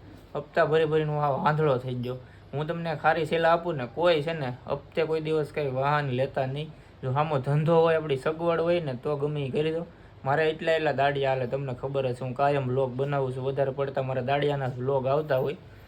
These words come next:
તો તમને એમ થતું હશે કે એટલું એટલું કામે છે. મારે અમુક સમયે પાંચ પાંચ હજારનો દિવસ એક એક પડે, અમુક સમયે બે હજારનું થાય, અમુક સમયે ત્રણ હજારનું થાય. પણ આમાં છે ને યાર, નક્કી ન હોય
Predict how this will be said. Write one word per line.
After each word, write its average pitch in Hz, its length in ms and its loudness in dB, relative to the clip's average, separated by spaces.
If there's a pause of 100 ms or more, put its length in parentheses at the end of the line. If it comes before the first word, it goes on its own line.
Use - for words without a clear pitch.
(240)
તો 123 240 -2
તમને 156 240 -4
એમ 151 80 -4
થતું 156 260 0
હશે 147 140 -4
કે 143 100 -2
એટલું 156 260 -2
એટલું 143 240 -2
કામે 147 300 2
છે. 127 100 -6
મારે 135 200 -2
અમુક 156 240 -4
સમયે 160 240 -6
પાંચ 165 280 -2
પાંચ 165 180 -2
હજારનો 160 320 -4
દિવસ 143 340 0
એક 139 120 -4
એક 127 160 -6
પડે, 117 240 -4 (520)
અમુક 151 260 -6
સમયે 151 340 -4
બે 147 140 -4
હજારનું 151 480 0
થાય, 135 140 0
અમુક 139 200 -6
સમયે 139 240 -6
ત્રણ 143 260 -4
હજારનું 139 440 -2
થાય. 127 160 -4 (420)
પણ 127 120 -6
આમાં 160 300 2
છે 175 80 2
ને 165 140 -2
યાર, 143 160 0
નક્કી 147 400 -2
ન 131 100 -2
હોય 120 260 -4